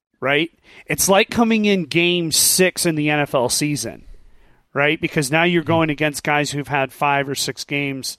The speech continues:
already played. And I think there's a, there's a fine balance there. So maybe a lighter front end so that when that,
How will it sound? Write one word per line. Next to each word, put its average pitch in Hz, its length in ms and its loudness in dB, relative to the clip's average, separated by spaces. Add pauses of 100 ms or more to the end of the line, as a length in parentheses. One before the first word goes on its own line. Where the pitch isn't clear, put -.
(320)
already 139 440 0
played. - 460 -8 (520)
And 143 120 -2
I 151 100 2
think 185 260 -2
there's 165 240 2
a, 147 80 0 (120)
there's 170 260 0
a 165 40 -2
fine 202 420 -2
balance 170 420 0
there. 127 140 -2
So 147 280 0 (260)
maybe 208 240 2
a 202 80 6
lighter 156 640 4
front 240 340 2
end 240 400 2 (640)
so 190 360 4
that 175 360 2
when 165 580 2 (880)
that, 147 320 2